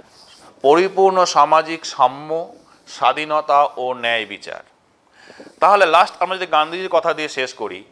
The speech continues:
তাহলে দেখতে পারবো যে গান্ধীজি মনে করেন যে স্বতন্ত্র এক উচ্চ মানবিক, স্বতন্ত্র এক উচ্চ মানবিক নৈতিক আদর্শই হলো স্বরাজ।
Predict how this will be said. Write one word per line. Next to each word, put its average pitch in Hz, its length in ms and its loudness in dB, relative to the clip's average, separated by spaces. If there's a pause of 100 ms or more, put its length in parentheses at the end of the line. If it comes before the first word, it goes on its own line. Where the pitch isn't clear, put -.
(180)
তাহলে 135 160 -2
দেখতে 160 300 -2
পারবো 139 460 0 (240)
যে 123 260 -8 (240)
গান্ধীজি 160 420 0
মনে 156 300 0
করেন 104 380 -2 (260)
যে 110 120 -6
স্বতন্ত্র 196 920 0
এক 160 320 2
উচ্চ - 440 -12
মানবিক, 170 840 -2
স্বতন্ত্র 202 1000 -2
এক 135 380 2
উচ্চ 160 360 -16
মানবিক 143 840 -2 (960)
নৈতিক 156 580 -2
আদর্শই 139 560 0
হলো 117 240 -6
স্বরাজ। 95 680 -6